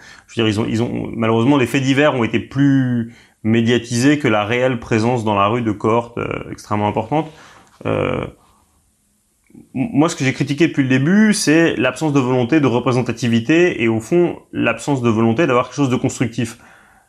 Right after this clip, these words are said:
Je, j'en tire évidemment, euh, aucune conclusion, mais je note juste que pendant six mois, il y a eu un mouvement qui s'est, euh, manifesté quelque part en disant que,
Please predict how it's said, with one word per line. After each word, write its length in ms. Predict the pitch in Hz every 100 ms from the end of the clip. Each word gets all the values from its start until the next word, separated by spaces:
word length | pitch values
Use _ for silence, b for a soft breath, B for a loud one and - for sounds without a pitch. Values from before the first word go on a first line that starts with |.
| b
Je, 160 | 117 147
j'en 160 | 135 151
tire 160 | 185
évidemment, 400 | 160 147 160 160
euh, 120 | 120 113
aucune 300 | 123 - 170
conclusion, 440 | 151 143 151 175
mais 100 | 135
je 80 | 117
note 160 | 135
juste 220 | 135 190 -
que 40 |
pendant 280 | - 139 139
six 180 | - 165
mois, 380 | 165 180 190
il 80 | 160
y 20 |
a 40 | 120
eu 60 |
un 120 | 113 113
mouvement 420 | 135 139 151 156
qui 140 | 151
s'est, 280 | - 107 104
euh, 140 | 101
manifesté 540 | 98 110 120 131 - 143
quelque 240 | 123 113
part 260 | 120 139 131
en 80 | 110
disant 340 | 107 113 135
que, 580 | 127 113 117 110 104